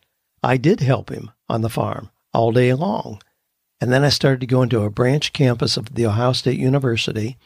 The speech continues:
at night. So I would work all day long. And then at night, starting at about seven o'clock, they had classes for farm kids like that. From about seven to ten o'clock at night, I would go to classes.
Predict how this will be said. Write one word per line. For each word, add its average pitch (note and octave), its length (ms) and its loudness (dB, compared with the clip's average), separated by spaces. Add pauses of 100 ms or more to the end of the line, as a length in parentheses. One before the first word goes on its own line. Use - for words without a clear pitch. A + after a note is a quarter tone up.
(1120)
at D3 220 -2
night. E3+ 580 -2 (640)
So - 160 0
I D#3+ 40 6
would E3 100 4
work F3+ 240 0
all E3 180 2
day A#2+ 220 0
long. G#2 420 -8 (400)
And C#3+ 160 6
then D3 100 6
at C#3 140 0
night, D#3 460 -2
starting C#3 420 2
at B2+ 140 2
about A#2+ 220 -2
seven C3 320 0
o'clock, E3+ 460 -2
they A#2 140 -2
had B2+ 220 0
classes A#2 520 -2
for - 220 -6
farm A2+ 300 -4
kids B2+ 280 -2
like B2 140 -6
that. D#3+ 260 -2 (540)
From C#3 140 4
about A2+ 260 0
seven B2+ 320 2
to A2+ 80 -4
ten C3 220 2
o'clock B2+ 340 0
at - 80 -4
night, D#3 280 -2 (240)
I B2+ 120 2
would A#2 220 0
go A#2+ 180 2
to B2 160 -6
classes. - 720 -6